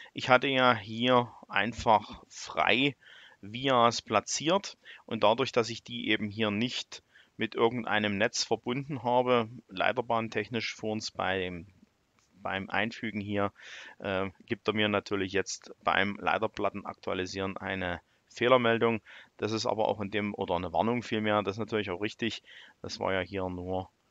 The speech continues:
fürs Tutorial, um das zu zeigen. So, damit habe ich jetzt Netzklassen zugewiesen. Ich kann mir das jetzt hier auf der Leiterplattenseite auch nochmal anzeigen lassen. Da sehen wir hier,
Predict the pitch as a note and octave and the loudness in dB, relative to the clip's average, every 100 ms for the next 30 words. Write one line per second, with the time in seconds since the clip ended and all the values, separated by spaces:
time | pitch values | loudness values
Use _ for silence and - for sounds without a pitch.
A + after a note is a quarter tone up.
0 | _ - - G2 - - F#2 F#2 F2 F2 | _ -14 -10 -10 -10 -8 -6 -4 -2 -4
1 | - F2 - - - D#2+ D#2+ - G2 - | -6 -8 -10 -10 -6 -4 -4 -6 -10 0
2 | C#3+ C3 F#2 _ - - - _ - C#3 | 6 6 4 _ -20 -18 -20 _ 6 8
3 | F3 E3+ - - - - G2+ B2 D3+ D3 | 6 0 -6 -10 -16 0 6 8 6 2
4 | - C3 C3+ B2 - - - G#2 G#2 C3+ | -4 0 2 2 -2 -8 -10 -4 0 0
5 | - - B2 A2+ G#2+ G2+ - F#3 G3+ F3+ | 0 -2 2 2 0 -8 -8 -6 -6 -6
6 | F3+ F3 F3 B2 - C3 B2+ A#2+ A2+ A2+ | -4 -2 -4 -6 -4 0 2 2 -2 -6
7 | - - A#2+ A#2+ A#2 - G2+ - F2+ F2 | -8 -8 0 2 2 -2 -4 -2 0 0
8 | - _ _ _ _ _ _ - F#2 G#2 | -4 _ _ _ _ _ _ -14 -8 -4
9 | C#3 D3 C#3 C3+ C3 A#2+ A#2 A2+ A#2+ D3 | -4 -2 -2 -2 -2 0 0 0 0 -2
10 | D#3 C#3+ C#3 - B2+ - A#2+ A2+ A2 G#2+ | -4 -4 -2 -2 -2 2 4 2 0 -2
11 | G#2+ G2+ G2+ G#2+ A2 G#2+ F#2 G2+ A#2 A2+ | -2 -4 -4 -2 -4 -2 -6 -2 0 0